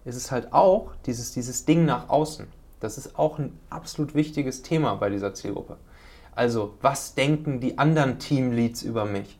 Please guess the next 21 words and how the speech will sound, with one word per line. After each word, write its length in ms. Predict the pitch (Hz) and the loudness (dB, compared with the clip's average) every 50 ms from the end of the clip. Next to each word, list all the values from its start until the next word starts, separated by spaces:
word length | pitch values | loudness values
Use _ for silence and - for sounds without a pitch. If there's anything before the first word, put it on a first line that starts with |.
| - - - - | -20 -20 -20 -6
Habe 220 | - 139 135 - | -4 -2 0 0
ich 140 | 175 165 - | 0 0 0
mein 200 | 160 143 139 139 | 0 0 0 -2
Team 260 | - - 165 156 151 | -2 0 2 2 2
im 180 | - 131 127 120 | 0 -2 -6 -6
Griff? 440 | - 123 151 185 175 175 - - - - - - - - - | 0 2 2 2 2 0 -6 -16 -20 -20 -20 -20 -20 -14 -4
Wie 160 | 127 139 165 | 0 0 0
performt 640 | 165 165 160 151 - - - 160 170 175 180 180 - | 0 0 -4 -4 -6 2 8 8 8 8 6 2 2
mein 260 | 151 139 139 135 131 | 4 4 4 4 0
Team 320 | - - - 165 165 160 | -2 0 2 4 4 4
im 80 | 147 131 | 2 -2
Vergleich 380 | - 147 135 131 135 139 135 | -2 -2 2 4 4 2 2
zu 140 | 135 - 127 | 0 -6 -4
den 160 | 123 117 - | -4 -4 0
anderen? 360 | - 151 170 165 143 117 104 - - - - - - - | 0 2 4 4 2 2 0 -4 -12 -20 -20 -20 -20 -10
Was 200 | - 123 - - | -8 -8 -4 0
denkt 220 | - 151 156 151 156 | 4 4 4 4 2
der 80 | 143 | -2
Chef 340 | 139 - - 180 185 180 - | -4 -2 -2 -2 -2 -2 -2
über 240 | - 143 135 123 113 | -4 -2 0 0 0
mich? 360 | 110 104 101 104 - - - | 0 -2 -4 -4 -8 -14 -20